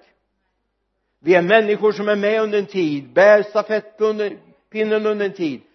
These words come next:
Men det här är Guds församling. Det är Guds församling. Den här församlingen var uträknad på slutet av åttiotalet, början på nittiotalet.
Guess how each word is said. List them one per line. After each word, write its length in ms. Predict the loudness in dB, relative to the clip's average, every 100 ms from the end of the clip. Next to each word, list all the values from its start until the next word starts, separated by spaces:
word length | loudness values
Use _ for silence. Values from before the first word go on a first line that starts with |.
| _
Men 140 | -6 0
det 60 |
här 100 | 4
är 80 | 4
Guds 460 | 4 6 6 6 -6
församling. 680 | -4 0 -2 -2 -12 -16 _ _ _ _ _ _ _ _ _ _ _ _ _ _ _ _ _ _ _ _ _ _ _ _ _ _ _ _ _ _ _ _ _ _
Det 80 | -4
är 60 | 2
Guds 300 | 4 2 -2
församling. 600 | -8 -6 -6 -10 -20 _ _ _ _ _ _
Den 140 | -2
här 240 | 2 2 2
församlingen 540 | 0 -2 -2 -2 0
var 200 | 2 2
uträknad 880 | 0 -8 -6 -2 0 0 -2 -4 -4
på 120 | -4
slutet 560 | -8 -6 -6 -6 -6 0
av 180 | 0 0
åttiotalet, 760 | -4 -6 -10 -2 -2 -2 -4 -4
början 320 | -2 0 -2
på 120 | -4
nittiotalet. 720 | -8 -8 -12 -6 -6 -6 -10